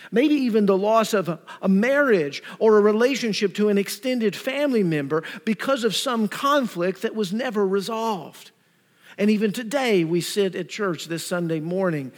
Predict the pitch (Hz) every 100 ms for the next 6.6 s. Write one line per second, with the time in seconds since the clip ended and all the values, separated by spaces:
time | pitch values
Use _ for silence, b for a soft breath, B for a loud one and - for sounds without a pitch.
0 | B B B 170 180 180 160 185 175 160
1 | 185 220 196 151 143 143 180 185 196 185
2 | 143 135 175 b b b b b _ 160
3 | 151 175 196 240 - - 226 185 127 113
4 | 185 - - - - b b _ _ _
5 | _ _ - 180 185 220 247 254 233 -
6 | 233 226 220 196 139